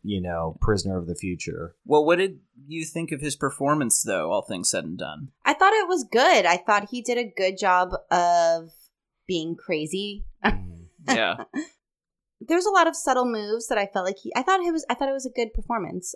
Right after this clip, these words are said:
Speaker 3: I liked it.
Speaker 2: Me too. I actually, what I wrote down for him is that, you know, compared to the, like, sleepy-eyed, checked-out, barely caring Bruce Willis of
Speaker 3: Right.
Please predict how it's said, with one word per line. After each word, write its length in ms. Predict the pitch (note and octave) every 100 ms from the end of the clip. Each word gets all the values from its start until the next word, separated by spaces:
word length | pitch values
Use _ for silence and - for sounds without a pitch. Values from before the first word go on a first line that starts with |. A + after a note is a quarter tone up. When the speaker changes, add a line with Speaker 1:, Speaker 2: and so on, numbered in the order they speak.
| -
Speaker 3:
I 40 |
liked 220 | F#3+ G3+
it. 200 | - - - _ _
Speaker 2:
Me 140 | G3 -
too. 360 | - B3 C#3+ B2
I 120 | C#3+
actually, 500 | E3+ - F#3+ F#3 D3+
what 160 | C#3 C3+
I 80 |
wrote 180 | D3 D#3
down 480 | C#3+ C3 B2 A#2+ A#2 _ _ _
for 100 | -
him 200 | B2+ B2+
is 100 | B2
that, 340 | B2+ B2 A#2 _
you 140 | C3+ C3+
know, 100 | B2
compared 480 | C3 C3 D#3+ F3+ F3
to 100 | D3
the, 180 | C#3+
like, 260 | C3 A#2 - - _ _ -
sleepy-eyed, 1200 | - - - A#2+ A#2+ A#2+ B2 A#2+ A#2 A#2 A#2 A2+ -
checked-out, 720 | - A#2 - A#2 A2+ A2 G#2+
barely 340 | A2+ A2 A#2
caring 500 | - A#2 A2 A2+ A2+
Bruce 260 | A2+ A2+ -
Willis 440 | B2 B2 C3 -
of 80 | -
Speaker 3:
Right. 200 | G3 E3